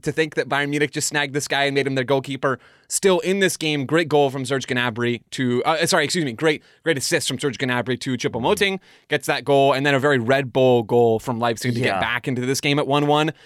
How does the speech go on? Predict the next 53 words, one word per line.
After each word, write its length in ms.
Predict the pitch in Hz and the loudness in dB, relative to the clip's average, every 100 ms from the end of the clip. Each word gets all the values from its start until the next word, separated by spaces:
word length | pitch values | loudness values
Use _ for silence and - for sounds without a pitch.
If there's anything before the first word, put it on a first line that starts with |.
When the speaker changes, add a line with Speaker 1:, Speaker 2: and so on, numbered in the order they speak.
| - - | -16 -2
Speaker 1:
It 100 | 180 | 2
is 160 | 190 165 | 2 2
like, 380 | 175 151 - - | 0 -2 -8 -12
like, 200 | 156 143 | -6 0
this 180 | 175 175 | 0 0
is 100 | 175 | -2
the 80 | 139 | -4
stuff 220 | - 151 | -2 0
that 100 | 147 | 0
Jesse 300 | 135 139 147 | 0 -2 0
Marsch 200 | 127 123 | 0 0
would 140 | 131 113 | -2 -2
play 220 | 127 120 | 0 0
at 60 | |
a 40 | 117 | 0
seminar, 440 | 147 110 107 104 | -2 -4 -8 -10
basically. 520 | - 131 135 131 113 | -6 -4 -4 -4 -4
So 120 | 113 135 | -2 -4
it's 140 | - | -2
pressing, 440 | - 160 160 147 143 - - 120 | -2 -2 0 -2 -4 -16 -12 -10
it's 120 | 127 | -4
winning 220 | 147 151 | 0 0
the 80 | 139 | 2
ball 160 | 127 | 2
back 240 | 123 123 - | 2 -2 -4
in 80 | 127 | -4
the 80 | |
attacking 380 | 117 131 117 117 | -2 -4 -6 -6
half, 260 | 117 113 - | -6 -6 -2
getting 220 | 143 139 | -2 0
the 40 | 123 | 0
ball 140 | 120 | 0
in 60 | 117 | -2
the 80 | |
box 260 | 110 117 - | -4 -4 -2
quickly. 440 | 202 175 165 151 - _ _ - | -2 0 2 0 -2 _ _ -14
It's 140 | 131 | -8
a 40 | 151 | -8
cross 600 | - 143 143 143 - 156 | 0 2 2 0 -4 -2
or 240 | 156 147 | 2 4
a 40 | |
cutback, 560 | - 160 143 123 127 - | 2 -4 -2 -2 -4 -4
maybe 260 | 131 123 110 | -2 -2 -4
kind 180 | 123 | -6
of 100 | 110 | -4
both 300 | 123 123 117 | 2 2 2
from 160 | - 127 | -2 -2
the 100 | 117 | -2
right 260 | 110 117 - | 0 -2 -2
side 180 | 135 113 | -4 -2
of 60 | |
the 40 | 110 | -2
box, 380 | 113 113 - | -2 -2 -6